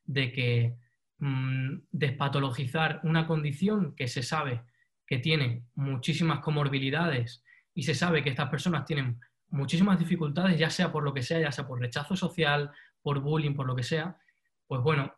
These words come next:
a mí me parece que, que realmente lo que se está consiguiendo es que muchas de estas personas no ne-, no reciban la ayuda que necesitan a nivel psicológico,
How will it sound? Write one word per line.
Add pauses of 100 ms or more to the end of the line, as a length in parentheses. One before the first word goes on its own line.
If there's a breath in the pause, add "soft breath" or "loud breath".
a
mí
me
parece
que,
que
realmente
lo
que
se
está
consiguiendo
es (420 soft breath)
que
muchas
de
estas
personas
no
ne-,
no
reciban
la
ayuda
que
necesitan
a
nivel
psicológico,